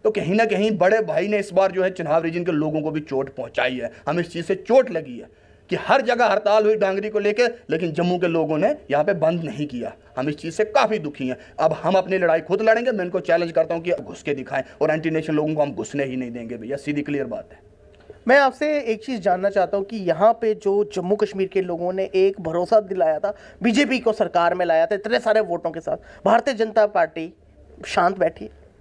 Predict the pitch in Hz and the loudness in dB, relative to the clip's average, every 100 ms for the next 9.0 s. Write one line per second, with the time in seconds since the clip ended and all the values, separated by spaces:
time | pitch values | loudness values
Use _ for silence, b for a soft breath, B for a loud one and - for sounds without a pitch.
0 | 156 185 208 202 190 214 202 202 196 185 | 0 0 0 0 2 4 6 4 2 0
1 | 175 185 185 180 175 170 165 185 160 160 | -4 -8 0 0 0 -2 -2 0 0 0
2 | 175 175 143 139 165 165 165 175 160 156 | 0 0 2 2 0 -2 -2 0 0 0
3 | 165 165 160 165 - 135 147 151 160 147 | -2 0 2 0 0 0 2 0 -2 0
4 | 147 151 165 160 147 147 151 151 147 156 | 0 0 -2 -2 -2 0 -2 -2 -2 -2
5 | 151 151 151 147 147 156 B B - 117 | -4 -6 -4 -2 -2 -4 B B -14 2
6 | 202 220 220 - - 196 202 202 180 190 | 4 4 0 -2 -2 -2 0 0 2 2
7 | 190 165 _ - - 196 175 165 156 156 | 0 -6 _ -12 0 2 2 -4 -4 -4
8 | 151 - - 143 107 95 - - - | -4 -4 0 -2 -2 -10 -14 -20 -20